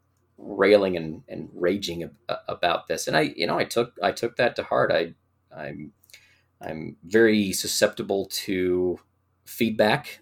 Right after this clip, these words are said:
especially when it's, <laughs> when it's warranted. And I took that and I just thought, you know, of the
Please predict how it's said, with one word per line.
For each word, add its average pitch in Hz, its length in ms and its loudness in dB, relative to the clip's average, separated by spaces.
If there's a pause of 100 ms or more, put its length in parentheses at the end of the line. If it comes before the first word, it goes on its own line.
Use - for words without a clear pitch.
especially - 460 -2
when 90 160 -4
it's, - 400 -4 (480)
<laughs> - 500 -4
when 104 120 4
it's - 120 0
warranted. 104 560 0 (400)
And 104 120 6
I 101 80 8
took - 260 0
that 117 120 6
and 104 80 4
I 104 80 4
just - 260 -6
thought, 113 300 2
you 170 60 0
know, 170 340 4 (520)
of 135 160 2
the 131 200 0